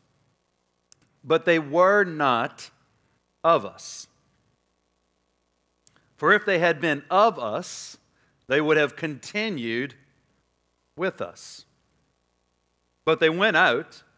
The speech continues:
that it might become plain that they all are not of us." Verse twenty.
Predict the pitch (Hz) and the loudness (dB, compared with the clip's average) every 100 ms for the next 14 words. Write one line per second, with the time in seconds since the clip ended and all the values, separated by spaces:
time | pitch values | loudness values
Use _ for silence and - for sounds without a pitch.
0 | _ _ _ _ _ _ _ - 147 147 | _ _ _ _ _ _ _ 0 0 2
1 | 160 160 151 170 135 - 175 185 117 107 | 0 0 -4 -6 -6 -8 -6 -4 -6 -10
2 | 107 _ _ _ _ _ _ 135 131 151 | -16 _ _ _ _ _ _ -4 -2 0
3 | 160 160 160 _ _ _ _ _ _ 165 | 0 -2 -8 _ _ _ _ _ _ 2
4 | 165 120 107 107 110 131 127 135 113 - | 4 2 0 -8 -10 -10 -4 -4 -4 -4
5 | 131 95 90 - - - _ _ - 113 | -4 -4 -10 -18 -20 -20 _ _ -14 -14
6 | - 123 95 | -14 -16 -16